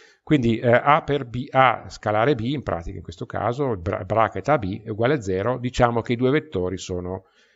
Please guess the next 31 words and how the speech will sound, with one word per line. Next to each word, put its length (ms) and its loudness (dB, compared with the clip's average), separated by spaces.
ortogonali, 1040 2
mm? 80 -8
E 140 -2
poi 180 -6
vediamo, 440 -6
vedremo 320 -6
perché 440 -4
è 80 -16
importante 880 -8
avere 380 -8
a 20 -10
che 120 -14
fare 300 -6
con 440 -10
sistemi 500 -10
di 100 -8
vettori 540 -8
ortogonali, 720 0
cioè 160 -6
quali 220 -2
sono, 320 -6
qual 140 -6
è 40 0
il 80 -2
ruolo 340 -2
che 120 -10
questi 300 -8
hanno 440 -8
nella, 400 -10
nella 220 -12
teoria. 420 -14